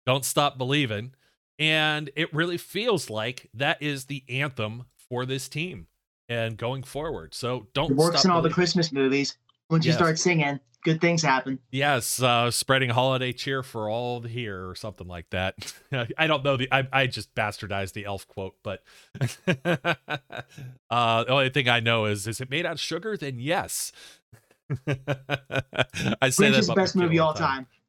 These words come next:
Speaker 1: What's
Speaker 2: Jim
Speaker 1: that?
Speaker 2: Carrey's Grinch. That's my goat Christmas movie.
Speaker 1: Which one was it?
Speaker 2: Uh, Jim Carrey's Grinch.
Speaker 1: Oh, that's not bad. See, I grew up with the cartoon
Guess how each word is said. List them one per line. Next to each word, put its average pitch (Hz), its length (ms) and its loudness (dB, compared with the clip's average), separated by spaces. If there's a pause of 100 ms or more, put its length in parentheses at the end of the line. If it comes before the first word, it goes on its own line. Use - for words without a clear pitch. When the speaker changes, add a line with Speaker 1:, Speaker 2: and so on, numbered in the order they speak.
(120)
Speaker 1:
What's 127 160 0
Speaker 2:
Jim - 20 2
Speaker 1:
that? 139 160 6
Speaker 2:
Carrey's 175 200 2
Grinch. 175 380 0 (260)
That's 175 200 2
my 170 220 4
goat 151 380 0 (100)
Christmas 165 340 -2
movie. 127 380 2 (220)
Speaker 1:
Which - 160 -6
one 131 140 0
was 131 180 2
it? 170 160 -4 (640)
Speaker 2:
Uh, 160 160 6
Jim 190 220 4
Carrey's 180 340 4
Grinch. 165 360 0 (540)
Speaker 1:
Oh, 277 120 2
that's 240 260 2
not 135 200 2
bad. 110 360 2
See, 175 200 -2
I 160 160 4
grew 175 200 -2
up 139 100 -2
with 127 120 -6
the - 60 -16
cartoon 113 680 -6